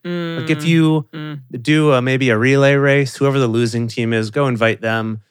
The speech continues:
Speaker 1: to listen to Drunk Bible Study with you. You can check out the live episodes at drunk bible study dot com slash live.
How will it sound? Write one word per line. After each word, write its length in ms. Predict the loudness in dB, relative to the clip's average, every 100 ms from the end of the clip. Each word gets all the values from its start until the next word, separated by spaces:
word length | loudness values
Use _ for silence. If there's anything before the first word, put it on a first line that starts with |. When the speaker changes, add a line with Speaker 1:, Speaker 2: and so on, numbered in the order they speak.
| _
Speaker 1:
to 100 | -4
listen 260 | -2 -2 -4
to 80 | -2
Drunk 300 | -2 -4 -2
Bible 300 | 0 0 -4
Study 320 | -2 -2 0
with 240 | -2 0
you. 160 | 0 0
You 100 | 0
can 140 | -2
check 200 | -2 2
out 160 | 2 0
the 80 | 0
live 320 | 2 2 2
episodes 720 | 0 -2 0 2 2 0 -4
at 160 | -6
drunk 240 | -2 -2 0
bible 300 | 0 0 -4
study 340 | -2 0 0
dot 300 | 0 0 -2
com 280 | 0 0 0
slash 440 | -4 -2 -2 -2 -4
live. 540 | 2 4 4 2